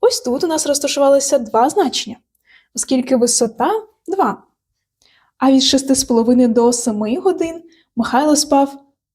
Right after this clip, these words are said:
дев'ять днів. Тоді разом у цих двох стовпчиках у нас розташувалося одинадцять значень.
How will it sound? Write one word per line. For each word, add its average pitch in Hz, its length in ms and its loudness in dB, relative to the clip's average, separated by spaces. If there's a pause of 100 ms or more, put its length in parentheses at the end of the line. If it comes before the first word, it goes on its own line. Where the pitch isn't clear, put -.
(200)
дев'ять 220 460 0
днів. 370 300 2 (920)
Тоді 320 420 0
разом 277 460 2 (260)
у 294 80 -8
цих 285 240 0
двох 220 200 -4
стовпчиках - 540 -2
у 262 40 4
нас 285 180 0
розташувалося 262 760 0 (360)
одинадцять 262 680 2
значень. 311 480 -2